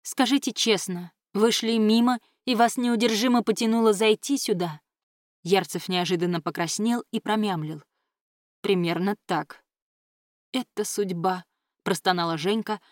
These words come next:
но вдруг приободрилась, рявкнула, глядя на меня, но тыча пальцем в Ярцева: «Немедленно гони его в шею! Ты что, смерти моей хочешь?» У гостя отпала челюсть,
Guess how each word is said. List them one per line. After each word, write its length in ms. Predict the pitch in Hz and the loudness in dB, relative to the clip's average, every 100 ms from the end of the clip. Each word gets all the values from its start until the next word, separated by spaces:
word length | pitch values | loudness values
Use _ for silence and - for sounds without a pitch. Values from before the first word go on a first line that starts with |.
| _ _ - | _ _ -4
но 120 | 202 | 0
вдруг 320 | 208 208 269 - | 2 2 0 2
приободрилась, 920 | 240 226 208 202 269 233 147 - - - | 2 4 4 2 0 0 -2 -6 -10 0
рявкнула, 580 | 220 262 - 208 185 | 2 2 -2 0 0
глядя 340 | 175 202 185 185 | 4 2 2 0
на 60 | |
меня, 360 | 185 196 226 254 - _ | -2 0 0 -2 -6 _
но 140 | 202 208 | 0 0
тыча 320 | 262 269 262 | 0 -2 -2
пальцем 440 | - 226 - 233 | 2 0 0 -4
в 40 | 196 | 0
Ярцева: 640 | 185 165 143 170 160 165 _ _ _ _ _ _ _ _ | 0 -2 -4 -8 -10 -12 _ _ _ _ _ _ _ _
«Немедленно 680 | 214 220 220 247 233 262 254 | 2 4 4 2 2 2 4
гони 340 | 226 233 240 240 | 4 2 4 0
его 220 | 226 233 | 2 0
в 60 | - | 0
шею! 400 | - 220 185 - _ _ _ | 2 2 2 -4 _ _ _
Ты 120 | 254 | -2
что, 340 | - - 220 - _ | 0 2 0 -2 _
смерти 480 | - 247 262 294 311 | -2 2 2 2 4
моей 300 | 277 220 214 | 4 6 2
хочешь?» 520 | - 185 165 - - _ _ _ _ _ _ _ _ - | 4 -2 -2 -6 -10 _ _ _ _ _ _ _ _ -2
У 120 | 220 | -2
гостя 400 | 170 226 - 220 | 4 2 2 -6
отпала 340 | 208 214 214 220 | -4 -2 -2 -2
челюсть, 520 | - 180 175 - | -2 -2 -2 -8